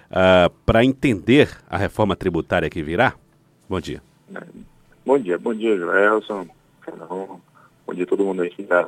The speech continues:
Speaker 2: Rádio Cidade Verde. É um prazer, mais uma vez, a gente tá aqui à, à, à disposição. Bem, é, o,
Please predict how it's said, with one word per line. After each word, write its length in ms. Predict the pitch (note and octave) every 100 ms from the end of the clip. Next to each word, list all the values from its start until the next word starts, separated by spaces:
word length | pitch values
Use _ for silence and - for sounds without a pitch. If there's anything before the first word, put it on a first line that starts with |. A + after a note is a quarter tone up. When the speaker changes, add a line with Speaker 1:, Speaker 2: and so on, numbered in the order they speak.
| -
Speaker 2:
Rádio 200 | F2+ F2
Cidade 280 | - F#2 E2
Verde. 400 | E2 F2+ F2+ F2+ F#2
É 80 | F2
um 100 | E2+
prazer, 360 | G2 F#2 F2+
mais 180 | F2+ G2+
uma 140 | G#2 F#2
vez, 120 | F2+
a 100 | F#2
gente 140 | F#2+
tá 120 | -
aqui 180 | F2+ -
à, 160 | F#2 F#2
à, 260 | F#2 F2 - _ _ _ -
à 220 | - -
disposição. 680 | - - A2+ A2 - F2+ E2+ _ _ _ _ _ _ _ -
Bem, 180 | - A2
é, 120 |
o, 80 | G2